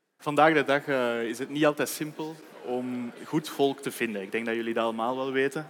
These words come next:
De war for talent zorgt ervoor dat er veel mensen in H R onder enorm, enorme druk staan om goede mensen te vinden. De oplossing lijkt soms simpel. We moeten zorgen dat de jobs die we hebben,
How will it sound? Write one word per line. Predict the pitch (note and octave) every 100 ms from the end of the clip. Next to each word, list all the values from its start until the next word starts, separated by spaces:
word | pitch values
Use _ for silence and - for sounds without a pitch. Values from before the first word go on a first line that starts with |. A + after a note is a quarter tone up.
| _
De | -
war | A2 A#2
for | B2 B2 A2+
talent | B2+ B2 C3 B2+ -
zorgt | - B2 B2
ervoor | C#3+ C3 C3 B2+
dat | A2+
er | A#2 - - _ _ _
veel | - C#3 D3+
mensen | C#3+ C#3+ C3+
in | B2 A#2
H | -
R | B2
onder | A#2+ A2+
enorm, | - A#2 B2+ C#3 B2+ -
enorme | A#2 A#2+ A#2
druk | A#2+ B2
staan | - - B2+ B2 A#2+
om | A2+ A2 A2+ -
goede | - A2+
mensen | G2+ G2+ G2+ A2
te | G2
vinden. | G2+ F#2+ F2+ _ _ _ _ _ _ _ _
De | D3
oplossing | E3+ F#3 F3 F#3+ E3+
lijkt | C#3 C3+ - - -
soms | - C3+ -
simpel. | B2 A#2+ F3+
We | A#3 -
moeten | B2+ B2
zorgen | A#2 B2 C3+
dat | A#2+ A#2 -
de | A2+
jobs | C#3+ D3
die | D3+ C3+
we |
hebben, | A2 B2 F#3+